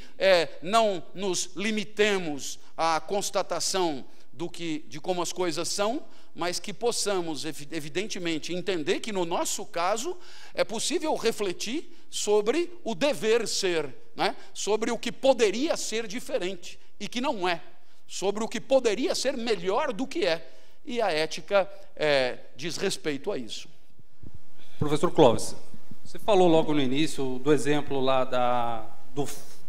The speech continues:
Speaker 2: de fumar, da proibição de fumar. E isso se iniciou com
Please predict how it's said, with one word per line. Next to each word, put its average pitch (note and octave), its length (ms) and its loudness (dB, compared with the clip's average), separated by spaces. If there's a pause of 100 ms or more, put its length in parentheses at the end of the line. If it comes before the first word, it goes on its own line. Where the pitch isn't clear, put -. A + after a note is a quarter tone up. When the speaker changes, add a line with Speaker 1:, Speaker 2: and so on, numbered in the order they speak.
(220)
Speaker 2:
de B2 100 2
fumar, - 640 2 (180)
da B2 100 2
proibição C3+ 520 2
de C3 60 2
fumar. B2+ 340 2 (260)
E D#3 180 2
isso G#3+ 480 2
se - 160 2
iniciou D3+ 600 2 (340)
com C3+ 560 2